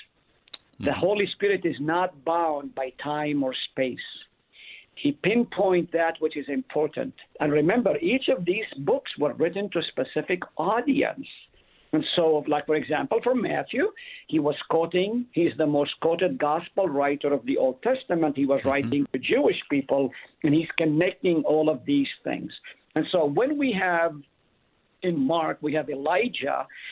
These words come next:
Speaker 1: and Moses, for a couple of things I wanna highlight.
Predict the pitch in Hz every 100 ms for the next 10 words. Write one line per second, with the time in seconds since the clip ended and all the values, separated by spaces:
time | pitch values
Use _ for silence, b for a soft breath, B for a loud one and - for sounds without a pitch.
0 | B - - 185 269 247 175 175 147 139
1 | 143 175 - - b b b - 185 175
2 | - 156 156 - 554 208 180 180 175 156
3 | 147 147 143 139 135 123